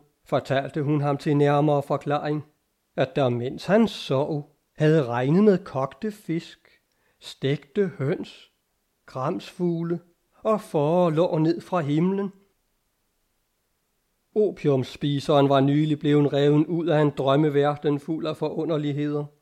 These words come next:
og han undrede sig derfor ikke just sønderlig over denne vist nok i sin slags meget overordentlige begivenhed. Imidlertid gik han dog uden for husdøren, for ved sine sanser at skaffe sig fuld vished angående miraklet.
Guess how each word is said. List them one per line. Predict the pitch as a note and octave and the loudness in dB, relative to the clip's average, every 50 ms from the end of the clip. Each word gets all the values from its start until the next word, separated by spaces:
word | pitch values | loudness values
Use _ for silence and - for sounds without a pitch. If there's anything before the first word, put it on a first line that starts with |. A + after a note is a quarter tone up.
| _ _ _ _ _ _ _ - | _ _ _ _ _ _ _ 0
og | E3 D3+ B2+ | 2 2 2
han | C3 C3+ D3 | 2 0 0
undrede | D#3 C#3 C#3+ C3+ C3 - C#3+ C3 B2+ | 2 4 2 2 2 0 -2 -2 -2
sig | B2+ - C3+ C3 - | 0 -2 -2 -2 -2
derfor | D3 C#3+ C#3 C3+ D#3+ - | -2 -4 -4 -4 -4 -4
ikke | - D3 C#3 D3 D#3+ | -4 -4 -4 -4 -4
just | C#3+ D3 E3 F3 E3+ - - - - | -2 -2 -2 -2 -2 -6 -14 -12 -4
sønderlig | - D3+ C#3+ D#3+ E3+ E3+ F3+ E3+ | 0 2 2 2 0 -2 -2 -4
over | - E3+ D#3+ - E3+ | -2 -4 -4 -4 -4
denne | E3 - E3 D#3 D#3+ | -4 -4 -4 -4 -2
vist | D3+ E3 E3+ - - - | -4 -4 -6 -6 -4 -4
nok | D#3 D#3 D#3+ D#3+ - | -2 -2 -2 -4 -6
i | D#3+ D3 | -10 -10
sin | - - F#3 F3 F3 | -10 -10 -10 -10 -8
slags | - - D#3 D3 D3+ - - | -8 -6 -4 -4 -4 -4 -4
meget | D#3 D3 C#3+ D3+ E3 E3 E3 D#3 | -2 0 0 2 2 2 2 0
overordentlige | - E3 C#3+ C#3+ D3+ C#3 D#3+ D#3 D3 - F3+ D#3+ D3 D#3 D#3 | 0 2 2 2 2 0 -2 -4 -2 -2 -4 -4 -2 -4 -6
begivenhed. | - D#3+ D3 - F3 D3+ - E3+ D#3 D#3 D3 D3 D#3 - D3+ C#3+ - _ _ _ _ _ _ _ _ _ _ _ _ _ _ _ _ _ _ _ _ _ _ _ _ _ _ _ _ _ _ _ _ _ _ _ _ - - | -4 -6 -6 -6 -6 -8 -6 -4 -4 -2 -2 -2 -4 -6 -6 -8 -10 _ _ _ _ _ _ _ _ _ _ _ _ _ _ _ _ _ _ _ _ _ _ _ _ _ _ _ _ _ _ _ _ _ _ _ _ -4 0
Imidlertid | G3 E3+ E3 D#3+ D#3+ D#3+ D#3 C#3 - D#3 D3+ D3 | 2 4 4 4 2 0 -4 -6 -4 -4 -4 -4
gik | - C#3+ C3 | -4 -8 -4
han | - C#3 C3+ | -2 -2 -2
dog | C3 E3 D3 C#3+ D3 | 0 0 0 -2 -2
uden | D#3 D3 D3 D3 D3 | -2 -2 0 0 0
for | D3 - D3+ C#3+ | -2 -4 -6 -4
husdøren, | C#3 E3 D#3 - - - D#3+ D3+ - D3+ D3+ D3+ D3+ C#3+ _ _ _ _ _ _ _ _ _ _ _ | -4 -6 -8 -8 -6 -4 -4 -4 -4 -4 -6 -6 -6 -10 _ _ _ _ _ _ _ _ _ _ _
for | _ - G#3 G#3+ | _ 0 0 2
ved | G3+ F#3 F3+ | 2 2 0
sine | E3+ - D#3+ D#3 D#3 D3+ | 0 2 2 2 2 0
sanser | - - D3+ D3+ D3+ D#3+ D3+ - F3 | 0 -2 -2 0 0 -2 -2 -4 -2
at | D#3+ D3+ C#3+ | -2 -2 -4
skaffe | - - - - C#3 C#3 C#3 C#3+ D3 | -6 -8 -6 -4 -4 -4 -4 -6 -8
sig | - - D3 C#3 C#3+ C#3 | -6 -4 -4 -2 -4 -4
fuld | - - F3 D3+ E3 | -6 -8 -8 -8 -6
vished | D3 C#3+ D3+ D#3+ D#3+ - D#3+ D3+ D3 - | -4 -4 -4 -4 -4 -6 -6 -4 -4 -4
angående | D3+ C#3 D3+ D3 - D#3+ D3 - D#3 D3 C#3+ | -4 -4 -4 -4 -4 -6 -4 -2 0 0 2
miraklet. | D3 C#3+ C#3 C3 C#3 C#3 C#3+ - - E3+ D3+ D3 | 0 0 -2 -2 -4 -6 -6 -8 -10 -12 -12 -12